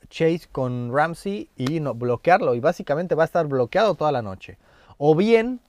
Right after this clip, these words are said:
podría <laughs> eh, los Rams, que esto es lo que creo que van a hacer, poner a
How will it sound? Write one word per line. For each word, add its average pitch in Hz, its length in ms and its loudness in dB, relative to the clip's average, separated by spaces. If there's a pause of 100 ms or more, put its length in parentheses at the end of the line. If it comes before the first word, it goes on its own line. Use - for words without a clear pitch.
(320)
podría 165 680 6 (420)
<laughs> - 260 -18
eh, 127 240 -4
los 117 180 0
Rams, 139 240 -2
que 127 120 0
esto 127 220 -4
es 123 60 -2
lo 117 100 0
que 107 120 -12
creo 185 180 -2
que 147 80 -4
van 139 140 -2
a 147 40 -4
hacer, 139 280 -4 (360)
poner 160 540 2
a 147 360 2